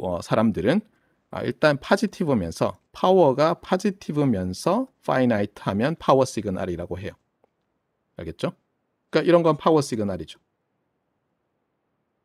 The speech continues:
맞습니까? 네. 그리고,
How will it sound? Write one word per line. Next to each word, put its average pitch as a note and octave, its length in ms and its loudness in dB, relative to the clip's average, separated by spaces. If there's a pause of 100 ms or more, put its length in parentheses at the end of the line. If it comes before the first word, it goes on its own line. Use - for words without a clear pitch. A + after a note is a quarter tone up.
(1300)
맞습니까? G2+ 540 -6 (360)
네. - 100 -20 (760)
그리고, B2+ 420 -2